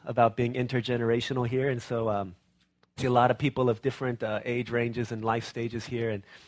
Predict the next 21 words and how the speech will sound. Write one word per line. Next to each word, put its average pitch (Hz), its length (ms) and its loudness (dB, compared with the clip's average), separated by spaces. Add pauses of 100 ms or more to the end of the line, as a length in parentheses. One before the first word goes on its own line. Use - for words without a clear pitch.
(100)
so 123 80 -6
I - 20 -4
wanna 117 200 0
thank 123 240 0
you 127 40 -4
for 117 120 -8
coming 117 340 -6
and, 107 140 -6
and 104 160 -10
being 113 160 -4
part 113 260 -4
of 107 100 -8
what, 110 200 2 (480)
uh, 101 120 -12
God's 107 320 -4
doing 113 260 -2
in 104 120 -4
our, 98 240 -8 (140)
our 107 100 -8
midst 104 340 -10
here. 104 280 -4